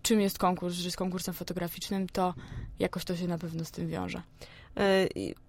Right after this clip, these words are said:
Speaker 2: konkurs będzie, no, jako konkurs fotograficzny na pewno będzie, e, musiał odzwierciedlać jakiś temat. Czy,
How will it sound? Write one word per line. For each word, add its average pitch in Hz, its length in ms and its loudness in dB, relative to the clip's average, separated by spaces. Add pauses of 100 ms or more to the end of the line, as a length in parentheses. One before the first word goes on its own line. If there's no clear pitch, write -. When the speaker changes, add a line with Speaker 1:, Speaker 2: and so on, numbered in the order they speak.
Speaker 2:
konkurs 285 320 4
będzie, 220 600 4
no, 220 140 4
jako 196 480 2 (160)
konkurs 196 340 0
fotograficzny - 680 0
na 226 120 4
pewno 208 300 0
będzie, 185 400 2 (400)
e, 185 560 6 (240)
musiał 208 400 4
odzwierciedlać 185 640 2
jakiś 180 280 -2
temat. - 460 -2
Czy, 196 120 -4